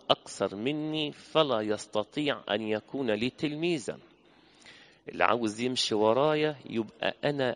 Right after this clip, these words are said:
أولًا في قلبه، مفيش محبة تانية تسيطر عليه، مفيش محبة حتى أقرب الأقرباء. الله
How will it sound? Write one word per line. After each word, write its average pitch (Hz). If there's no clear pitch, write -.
أولًا 127
في -
قلبه، 90
مفيش 107
محبة 117
تانية 151
تسيطر 123
عليه، 87
مفيش -
محبة -
حتى -
أقرب 120
الأقرباء. 95
الله 110